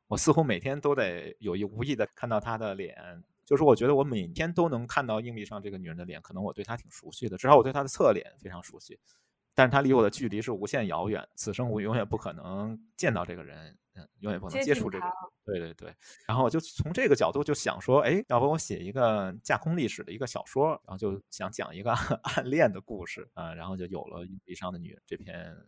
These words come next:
Speaker 1: 小说。但我没敢写现任女王啊，就没写伊丽莎白二世，写完以后可能在英国也待不下去了。<laughs> 就把它往前推一推，写到历史上的那故事最多的，就维多利亚女王。然后她的暗恋她的人是谁，想了好久，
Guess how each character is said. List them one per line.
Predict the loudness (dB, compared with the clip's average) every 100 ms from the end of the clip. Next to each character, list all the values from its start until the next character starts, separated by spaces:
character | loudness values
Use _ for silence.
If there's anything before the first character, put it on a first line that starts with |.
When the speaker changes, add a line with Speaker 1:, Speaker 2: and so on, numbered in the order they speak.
| _ _
Speaker 1:
小 | -16 -14
说。 | -8 -4 -4 -2
但 | 2
我 | 2
没 | 4
敢 | 0 0
写 | -2 0
现 | 0
任 | 0 -2
女 | -4
王 | -8 -10 -12
啊， | -10
就 | -8
没 | -6
写 | -4
伊 | -6
丽 | -8
莎 | -4
白 | -2 -2
二 | -2 -4 -4
世， | -8 -10
写 | -10 -10
完 | -8 -8
以 |
后 | -8 -10
可 | -10
能 | -10 -8 -4
在 | -2
英 | -2 -2
国 | -2
也 | -2
待 | -4
不 | -4
下 | -4
去 | 4 4
了。 |
<laughs> | 6 2 2 -2 6 4 8 6 8 4 4 -4 -4 -4 2
就 | 8
把 | 10
它 | 10
往 | 8
前 | 6 4
推 | 8 8
一 |
推， | 8 4 4 2
写 | -2 -6
到 | 2 4
历 | 4
史 | 0 -4
上 | -2 -2
的 | -2
那 | -4
故 | 2 4
事 | 4
最 | 6 6
多 | 10 10
的， | 10 6
就 | 2
维 | -4 -2
多 | 0
利 |
亚 | 0 0 -2 -6
女 | -12
王。 | -14 -16 -20 _
然 | 0 2
后 |
她 | 8 10
的 | 12 10
暗 | 10 8
恋 | 8
她 | 6
的 | 2
人 | 2 -2
是 | -6
谁， | -6 -4
想 | -4 -6
了 | -6
好 | -6
久， | -8